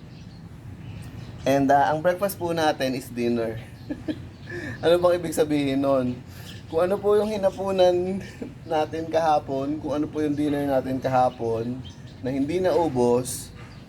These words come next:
yun na po yung breakfast po natin. And ayan, ito po, ma-, mother ko po yung nagluto nito. Ayun, this morning is, um,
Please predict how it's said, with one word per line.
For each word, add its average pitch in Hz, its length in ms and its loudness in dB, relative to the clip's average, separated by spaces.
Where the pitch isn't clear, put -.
yun 139 160 0
na 151 80 4
po 147 160 0
yung 143 160 2
breakfast 123 480 0
po 113 80 -6
natin. 107 480 -4
And 123 200 4
ayan, 127 280 4
ito 131 200 -2
po, 131 160 2
ma-, 135 240 2
mother 151 320 4
ko 156 80 -8
po 151 160 -4
yung 151 120 0
nagluto 135 440 -2
nito. 131 480 0
Ayun, 117 400 4
this 143 160 -2
morning 156 400 2
is, 143 320 0
um, 127 480 4